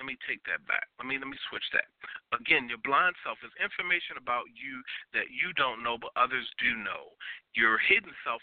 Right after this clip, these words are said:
is information about you that you know, but others don't know. So what that is, is your secrets. The things that you keep to yourself, the things that you haven't shared with anyone. And,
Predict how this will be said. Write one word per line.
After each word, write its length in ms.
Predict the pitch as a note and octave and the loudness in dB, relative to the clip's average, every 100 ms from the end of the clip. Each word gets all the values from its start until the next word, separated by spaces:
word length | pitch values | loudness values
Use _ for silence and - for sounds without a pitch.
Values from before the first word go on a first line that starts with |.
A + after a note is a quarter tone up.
| A#2+ | -8
is 80 | A#2 | -12
information 640 | C#3 E3 - D#3 D3 - B2+ | -8 -8 -6 -4 -4 -4 -8
about 400 | A2+ A#2 A2+ A2+ | -4 -2 -2 -4
you 400 | A2+ B2 A#2 A2 | -6 -4 -4 0
that 160 | G#2+ G2+ - - | 2 2 -2 -4
you 160 | F#3 G#3+ D#3+ | -2 -2 2
know, 320 | A#2+ A2 A2+ - - - | 2 2 -6 -8 -8 0
but 80 | A2+ - | 2 6
others 320 | A#2 A2+ G#2+ - - | 6 8 4 2 4
don't 320 | G#2+ E2+ E2+ | 4 2 -6
know. 160 | E2 - - - _ - - | -6 -6 -10 -20 _ -14 -6
So 160 | B2 A2+ | -2 4
what 160 | B2+ B2+ | 4 8
that 160 | C3 D3 | 6 8
is, 240 | C3 B2 B2 B2+ | 6 6 2 -4
is 240 | B2 B2+ - D#3 | -4 -4 -8 -6
your 120 | D#3+ - | -6 -6
secrets. 440 | G#3 - - - - - - _ _ _ _ _ _ _ _ _ _ _ _ _ - - - _ _ _ _ _ - | -8 -10 -14 -14 -16 -16 -20 _ _ _ _ _ _ _ _ _ _ _ _ _ -16 -16 -16 _ _ _ _ _ -2
The 80 | C3 | 2
things 240 | F3 F3 D#3+ | 4 4 0
that 160 | D3 | -4
you 140 | C3 D3+ - | -4 -14 -16
keep 180 | E3 | -16
to 160 | - - | -16 -12
yourself, 380 | C3 - G#2 F#2 A#2+ | -12 -8 -10 -10 -14
the 80 | - | 0
things 160 | F3 F3 D3+ | 0 0 2
that 220 | D3 B2+ | 2 2
you 140 | C#3 C#3+ | -4 -2
haven't 380 | - C#3 C#3 C3+ - | 2 2 0 -8 -2
shared 240 | C3+ A2+ G#2 | 0 -2 -4
with 160 | G#2 | -12
anyone. 500 | G2+ F#2+ - - - - _ _ _ _ _ _ _ _ _ _ _ _ _ _ _ _ _ _ _ _ _ _ _ _ _ _ _ | -12 -14 -18 -18 -18 -18 _ _ _ _ _ _ _ _ _ _ _ _ _ _ _ _ _ _ _ _ _ _ _ _ _ _ _
And, 80 | - | -10